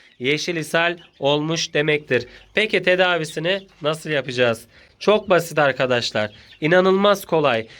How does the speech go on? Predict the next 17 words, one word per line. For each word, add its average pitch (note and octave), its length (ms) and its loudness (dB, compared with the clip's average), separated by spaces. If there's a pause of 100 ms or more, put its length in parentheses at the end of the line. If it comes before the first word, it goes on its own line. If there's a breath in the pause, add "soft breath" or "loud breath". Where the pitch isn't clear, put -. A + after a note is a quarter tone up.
(160 loud breath)
Birçok G#3 400 2
insan F#3 300 0
hayvanlarına F3+ 760 0
değer E3+ 360 2
vermiyor. D#3 580 -2 (280 soft breath)
Benim F3+ 300 -2
gibi F3+ 220 -4
bakmıyor. F3 420 0
Benim F3+ 260 2
bakın F3+ 280 0
burası F3 300 2
ilaçlarla F3+ 640 0
dolu. D#3 320 -2 (320 loud breath)
İçeride D#3 440 -2
takviyelerle E3+ 840 -2
dolu. D3+ 360 0 (460 soft breath)
Yani D#3+ 420 -2